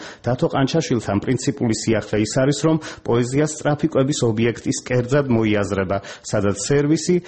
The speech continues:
ჭურჭელი ყოველდღიურია, ხშირად ერთჯერადი, საკვები კი ზოგჯერ მართლაც ძალიან გემრიელი გამოსთით. ყოველ შემთხვევაში,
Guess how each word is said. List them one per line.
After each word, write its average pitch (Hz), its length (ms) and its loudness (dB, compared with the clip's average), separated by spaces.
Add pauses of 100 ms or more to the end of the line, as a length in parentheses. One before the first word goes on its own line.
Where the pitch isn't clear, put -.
(120)
ჭურჭელი 127 640 0
ყოველდღიურია, 143 800 2
ხშირად 113 440 -2
ერთჯერადი, 120 680 0 (200)
საკვები 110 540 0
კი 127 140 0
ზოგჯერ 117 420 0
მართლაც 107 400 0
ძალიან 104 400 0
გემრიელი 98 540 0
გამოსთით. 95 600 -2 (320)
ყოველ 160 300 2
შემთხვევაში, 156 760 2